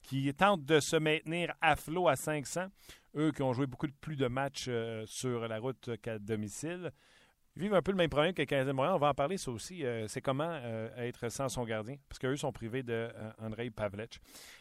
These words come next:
Et on va, euh, parler également avec Claude Giroux des Flyers de Philadelphie. Entrevue que j'ai réalisée hier soir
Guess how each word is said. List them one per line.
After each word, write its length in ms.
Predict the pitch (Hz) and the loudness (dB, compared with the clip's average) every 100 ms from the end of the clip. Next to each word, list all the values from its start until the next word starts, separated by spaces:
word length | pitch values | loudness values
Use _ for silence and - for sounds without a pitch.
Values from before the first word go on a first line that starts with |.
| - | -2
Et 140 | 127 | 0
on 100 | 139 | 4
va, 240 | 131 139 139 | 6 6 6
euh, 100 | 131 | 0
parler 420 | 113 120 123 139 - | 2 2 2 -2 -2
également 460 | 165 147 120 110 120 _ _ _ _ - | 0 4 4 2 -6 _ _ _ _ -4
avec 360 | 113 123 - _ | 0 0 -2 _
Claude 360 | - 156 151 123 113 | 0 2 2 0 -2
Giroux 420 | 98 123 113 131 _ | -2 -2 -4 -8 _
des 600 | 120 104 113 110 107 107 104 | -16 -8 -4 -2 -4 -6 -4
Flyers 400 | 127 120 127 110 | 0 0 0 -4
de 80 | |
Philadelphie. 320 | 98 110 104 135 | -6 -6 -4 -6
Entrevue 300 | 127 120 123 | -6 -8 -8
que 40 | |
j'ai 60 | 113 | -6
réalisée 340 | 110 101 123 | -6 -6 -8
hier 320 | 113 110 107 | -6 -6 -6
soir 440 | - 117 120 127 | -8 -2 -2 -2